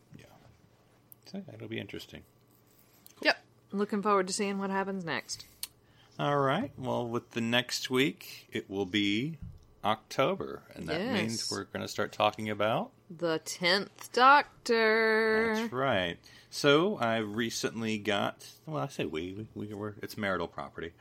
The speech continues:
Speaker 1: Uh, we <laughs> recently got the
Speaker 2: I mean, if we get divorced, you can probably take all the cartoons.
Speaker 1: Okay. Um, but we recently got the, uh, complete David Tennant collection.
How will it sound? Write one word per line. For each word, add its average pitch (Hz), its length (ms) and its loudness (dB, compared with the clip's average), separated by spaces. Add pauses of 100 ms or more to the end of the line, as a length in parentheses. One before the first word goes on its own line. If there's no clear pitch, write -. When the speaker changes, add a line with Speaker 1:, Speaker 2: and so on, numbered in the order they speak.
(260)
Speaker 1:
Uh, 110 220 6
we 127 120 10
<laughs> - 60 2
recently 139 480 8
got 107 380 6
the 101 140 4
Speaker 2:
I - 40 8
mean, 208 400 6
if 262 240 8
we 240 120 6
get 202 240 6
divorced, 180 680 4 (640)
you 180 300 0
can 147 220 -8
probably 123 440 -2
take - 320 -6
all 87 160 -2
the - 60 -8
cartoons. - 760 -10
Speaker 1:
Okay. 110 220 -4 (320)
Um, 107 220 6
but 120 100 4
we 135 120 6
recently 131 400 4
got 95 320 4
the, 82 400 -2
uh, 76 120 -4
complete 90 540 -8
David 87 340 0
Tennant 107 340 -2
collection. 135 600 0